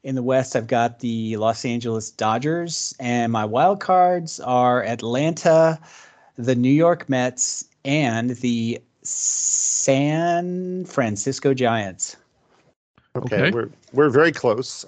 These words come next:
Speaker 2: Um, just, uh, one different team and one different division winner. So divisions, I've got Mets, Brewers, Dodgers. Uh, wild cards, I've got Atlanta,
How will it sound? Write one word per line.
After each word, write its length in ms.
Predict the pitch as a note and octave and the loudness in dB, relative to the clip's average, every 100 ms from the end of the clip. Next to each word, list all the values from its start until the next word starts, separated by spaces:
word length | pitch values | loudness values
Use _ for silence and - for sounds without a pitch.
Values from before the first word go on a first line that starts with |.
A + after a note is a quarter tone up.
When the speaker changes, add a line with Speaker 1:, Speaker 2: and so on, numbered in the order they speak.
| B2+ | -4
Speaker 2:
Um, 480 | A2 G#2+ G#2 G2+ F#2 | -2 -2 -4 -10 -10
just, 380 | - A2 - - | -10 -10 -12 -12
uh, 260 | - G2+ G2 G2 - | -6 -4 -6 -8 -4
one 480 | A2+ A#2 A2+ G#2 F#2 _ _ _ _ _ _ | -2 0 -4 -10 -16 _ _ _ _ _ _
different 400 | - B2+ C#3 G#2+ | -2 0 -2 -6
team 420 | - B2 A#2 A#2+ G#2+ | -4 -2 0 -2 -4
and 100 | F#2+ | -4
one 380 | G2+ G2+ G2 F2+ | -6 -6 -10 -10
different 260 | A2 G2 F2 | -8 -8 -4
division 220 | G#2 G2+ | -2 -2
winner. 240 | F#2+ F#2 - - - - - | -4 -6 -10 -16 -20 -20 -20
So 580 | - - A2 G#2+ G#2 G#2+ - | -10 0 2 4 4 2 -4
divisions, 480 | G#2 C3 B2+ C3+ A#2+ | 2 2 4 2 2
I've 140 | A2 | 0
got 200 | A2 G#2+ | 0 -2
Mets, 320 | G2+ A2 - - | -2 -4 -4 -10
Brewers, 460 | - G#2 F#2+ F#2+ | -4 -2 -2 -4
Dodgers. 840 | - A#2 B2+ B2+ A#2+ A#2 A#2 - - _ _ _ _ _ _ | 0 2 2 -2 -6 -8 -12 -16 -20 _ _ _ _ _ _
Uh, 260 | F#2+ F#2 F#2 | -10 -8 -6
wild 280 | F2+ A2 G#2+ | 0 0 0
cards, 280 | A#2 G#2 G2+ | 0 0 -2
I've 140 | G2+ | -4
got 200 | - G2+ - | -4 -4 -4
Atlanta, 580 | F2 D3 E3+ D#3 C#3 | -4 2 4 4 2